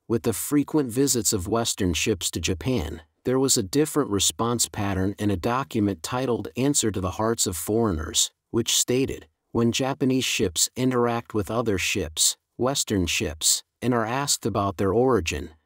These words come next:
they should answer that they are ships from the Japanese Treasure Island." This indicates that during the transition from the early modern period to the contemporary era,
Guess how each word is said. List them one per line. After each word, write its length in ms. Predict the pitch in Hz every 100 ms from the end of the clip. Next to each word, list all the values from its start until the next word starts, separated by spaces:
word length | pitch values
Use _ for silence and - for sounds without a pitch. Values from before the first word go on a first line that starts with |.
| -
they 120 | 127
should 240 | - 147 127
answer 460 | 147 160 - 113
that 180 | 98 95
they 140 | 120
are 120 | 110 95
ships 440 | - 143 131 -
from 240 | - 117
the 60 | 107
Japanese 640 | 87 120 127 127 120 123 -
Treasure 440 | - 123 120 98
Island." 500 | 107 107 71 - - _ _ _ _ _ _ _ _ _ _ 139
This 220 | 151 151
indicates 580 | 151 123 - 90 82 -
that 180 | 95
during 300 | 101 120 135
the 100 | 107
transition 720 | 87 120 101 92 120 - 87
from 240 | 85 - 101
the 160 | 95
early 320 | 117 123 131 113
modern 440 | 107 117 110 90
period 460 | 95 113 92 80 78
to 100 | 95
the 80 | 101
contemporary 800 | 104 - 127 117 101 101 95
era, 360 | 113 120 78